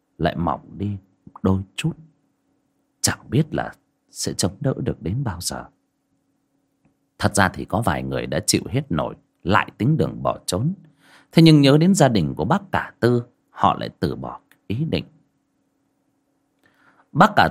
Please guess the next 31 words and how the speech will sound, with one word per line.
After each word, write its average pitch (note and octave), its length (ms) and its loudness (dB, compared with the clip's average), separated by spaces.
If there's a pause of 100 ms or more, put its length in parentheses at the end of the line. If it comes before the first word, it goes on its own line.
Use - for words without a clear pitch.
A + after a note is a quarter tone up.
Tư D3+ 300 8
là A#2 120 6
người E2+ 260 2
từ F2 120 0
trong C#3 280 0
Nam C#3 260 4
ra, C#3 380 4 (180)
đi C3+ 180 6
buôn, C#3+ 360 8 (200)
đến D3+ 400 4
từ - 80 -2
đâu A#2 200 2
miệt G#2 340 2
châu A#2+ 160 4
đốc F#3+ 260 4
trong A#2+ 180 -2
ấy. C3 300 0 (540)
Vì B2 200 8
chống E3+ 240 6
lệnh A2+ 200 4
tòng G2 320 2
quân D3+ 200 6
của D#2 140 0
triều E2 220 0
đình, E2+ 280 4 (240)
cả E2 140 4
nhà D#2+ 240 2
bỏ C#2 260 0
xứ D#3 240 2
mà D#2+ 180 2
đi, B2+ 280 2